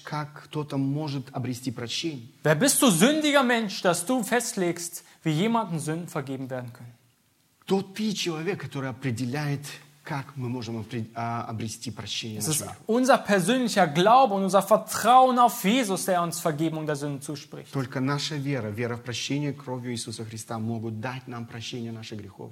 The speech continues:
Speaker 2: Einmal, wo Jesus uns wieder gebiert und uns neues Leben schenkt.
Speaker 1: Тогда, когда мы, э, рождаемся духовно,
Speaker 2: Und täglich, wo wir zu ihm kommen und um Reinigung bitten, um Heiligung
Speaker 1: и
Speaker 2: bitten.
Speaker 1: ежедневно, когда мы возрастаем в освящении и просим Его о святости.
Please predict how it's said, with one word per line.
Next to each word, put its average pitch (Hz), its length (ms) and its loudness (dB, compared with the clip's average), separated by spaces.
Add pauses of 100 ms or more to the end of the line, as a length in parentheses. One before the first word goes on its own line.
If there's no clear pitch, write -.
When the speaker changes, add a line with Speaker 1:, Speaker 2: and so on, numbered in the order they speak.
(160)
Speaker 2:
Einmal, 240 640 4
wo 180 100 4
Jesus 180 320 0
uns 175 260 -2
wieder 220 540 4 (180)
gebiert 214 540 2
und 175 140 -2
uns 170 180 -4
neues 175 280 0
Leben 233 260 0
schenkt. 226 500 -4 (300)
Speaker 1:
Тогда, 135 320 -2
когда 123 320 -4
мы, 120 440 -4
э, 120 140 -8
рождаемся 135 560 -6
духовно, 147 540 -4 (340)
Speaker 2:
Und 196 220 2
täglich, 240 460 0
wo 208 160 4
wir 233 100 2
zu - 260 2
ihm 208 200 2
kommen 196 260 2
und 190 180 0
um 202 140 2
Reinigung 202 640 2
bitten, 165 240 -6
um 180 180 -2
Heiligung 208 460 0
Speaker 1:
и 139 80 -4
Speaker 2:
bitten. 127 80 0
Speaker 1:
ежедневно, 127 540 -4
когда 127 180 -6
мы 127 140 -4
возрастаем 120 580 -6
в 127 60 -6
освящении 120 800 -4
и - 60 -18
просим 123 360 -8
Его 98 220 -8
о 107 80 -12
святости. 113 560 -10